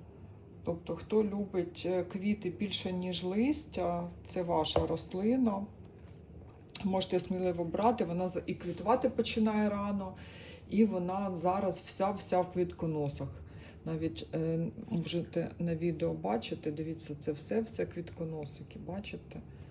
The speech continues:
Дуже класно буде виглядати на опорі, так як я вам показувала, вставляти проволоку в горщик, закручувати її,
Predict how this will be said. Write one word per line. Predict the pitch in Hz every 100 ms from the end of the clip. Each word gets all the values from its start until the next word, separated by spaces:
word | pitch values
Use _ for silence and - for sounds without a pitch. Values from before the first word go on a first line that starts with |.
| - - - - - - - - -
Дуже | 165 185 214 208
класно | 190 208 226 208
буде | 175 190 185
виглядати | 180 175 175 160 180 226 - 180
на | 170 185
опорі, | 208 208 160 151 147 147
так | 156 151
як | 165 -
я | 165
вам | 170
показувала, | 165 170 226 277 247 190 170
вставляти | - 165 170 170 170 175
проволоку | - 175 175 170 170 180
в | 170
горщик, | 175 226 302 - - 208 -
закручувати | 160 180 - 240 320 - 226 208 -
її, | 208 185 180 190